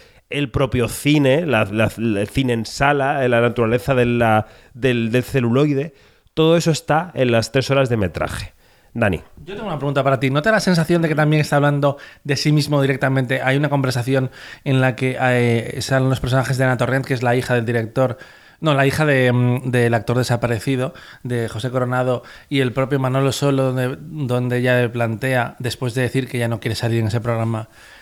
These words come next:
Speaker 2: especial, eh, mm, recordatorio del caso, dice, "¿Pero tú crees que se acordarán de él?". Am-, y, eh, curiosamente, eh, lo ambienta en los años noventa, que es cuando, eh, Erice, eh, dirigió su película. ¿No crees que en el fondo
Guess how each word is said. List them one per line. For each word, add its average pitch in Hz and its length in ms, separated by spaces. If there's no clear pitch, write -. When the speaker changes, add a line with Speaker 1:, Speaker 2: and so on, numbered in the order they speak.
Speaker 2:
especial, 117 960
eh, 120 460
mm, 120 400
recordatorio 127 500
del 131 100
caso, 135 460
dice, 123 340
"¿Pero 131 180
tú 151 100
crees 202 200
que 160 80
se 143 60
acordarán 113 540
de 107 140
él?". 127 260
Am-, 151 240
y, 120 320
eh, 131 240
curiosamente, 151 920
eh, 110 240
lo 110 100
ambienta 127 380
en 139 60
los 120 100
años 123 200
noventa, 156 440
que 117 80
es - 80
cuando, 113 420
eh, 127 160
Erice, 120 300
eh, 120 380
dirigió 120 520
su 117 320
película. 127 540
¿No 143 100
crees 180 180
que 185 60
en 170 100
el 151 80
fondo 147 500